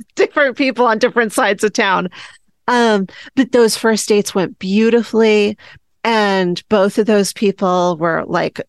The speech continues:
totally on board to become our play partners. Again,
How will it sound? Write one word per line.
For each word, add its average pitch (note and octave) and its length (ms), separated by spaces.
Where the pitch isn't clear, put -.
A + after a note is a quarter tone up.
totally G#3 440
on F3 200
board F#3 440
to - 160
become F3+ 580
our G3 160
play F#3 260
partners. G3 840
Again, G3+ 580